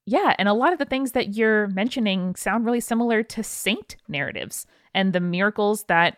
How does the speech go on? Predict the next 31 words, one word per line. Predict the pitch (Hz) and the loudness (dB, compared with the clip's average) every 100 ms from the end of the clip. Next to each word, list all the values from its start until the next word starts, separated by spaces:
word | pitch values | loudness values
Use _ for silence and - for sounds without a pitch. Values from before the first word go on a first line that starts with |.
| - | -6
that | 180 175 180 214 | -2 0 0 -2
get | - - | -2 -4
people | 208 208 202 | -4 0 -2
<laughs> | - | -4
canonized | - - 202 214 233 208 | -6 -2 0 4 2 2
as | 185 | -6
saints. | - 311 381 - - - - - | -4 -6 -6 -12 -16 -20 -20 -12
So | - 196 190 | 0 4 4
it's, | - - - - - | 2 -2 -2 -10 -6
it's | 180 - | -6 0
definitely, | 208 208 214 196 185 175 170 170 _ _ _ _ | 0 2 -2 0 -4 -2 -4 -6 _ _ _ _
it | - | 0
must | 190 190 | 0 0
have | 208 180 | -4 -2
been | 180 175 165 165 _ | 0 0 -2 -8 _
frustrating. | - 302 - 151 135 135 | 0 0 0 -4 -4 -6
Like, | 151 156 | -8 -8
if, | 165 - | -10 -8
it's | 101 156 190 | -6 -4 0
one | 214 | 0
thing | 202 185 | 0 -2
if | |
you | 185 | -4
just | 165 - | -6 -2
say | 196 170 | 0 2
it, | 147 - | 2 0
you | 180 | -2
know, | 147 131 | -2 -6
to | - | -8
kind | - 147 147 | -6 -4 -4
of | 151 | -8